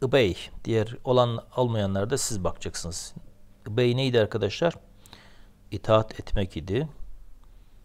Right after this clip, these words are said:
Evet, Kübra Ayan geliyor. Evet. Neye itaat ederler? Ee,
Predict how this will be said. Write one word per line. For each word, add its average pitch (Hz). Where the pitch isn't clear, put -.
Evet, 110
Kübra 95
Ayan 90
geliyor. 87
Evet. 92
Neye 117
itaat 95
ederler? 92
Ee, 85